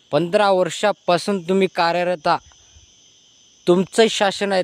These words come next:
तुमची सत्ता आहे, तरी पण रोड बनत नाही. का बनत नाही रे?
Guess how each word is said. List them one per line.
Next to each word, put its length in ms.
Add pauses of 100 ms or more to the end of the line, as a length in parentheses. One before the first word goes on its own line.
तुमची 300
सत्ता 400
आहे, 120 (500)
तरी 200
पण 220
रोड 200
बनत 320
नाही. 160 (400)
का 180
बनत 320
नाही 180
रे? 100